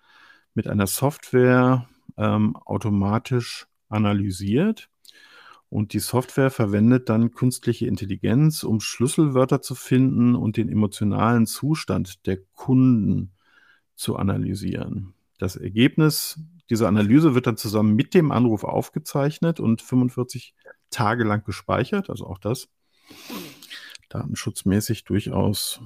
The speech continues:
schwierig. Und das Ergebnis dieser, äh, K-I-Analyse wurde dann in eine Personenliste sortiert und darauf basierend fanden dann weitere Anrufe des Kundendienstes statt.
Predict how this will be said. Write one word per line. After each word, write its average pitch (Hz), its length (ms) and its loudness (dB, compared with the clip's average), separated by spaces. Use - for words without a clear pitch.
schwierig. 127 680 2
Und 117 580 2
das 104 180 -2
Ergebnis 135 500 2
dieser, 117 680 4
äh, 107 140 2
K-I-Analyse 123 1200 4
wurde 107 280 0
dann 101 240 2
in 98 100 -2
eine 98 220 0
Personenliste 123 1120 2
sortiert 117 920 0
und - 340 -6
darauf 98 460 -2
basierend 104 600 0
fanden 104 400 -4
dann 95 240 -2
weitere 98 320 -4
Anrufe 123 580 0
des 104 300 -6
Kundendienstes 120 720 -2
statt. - 500 -4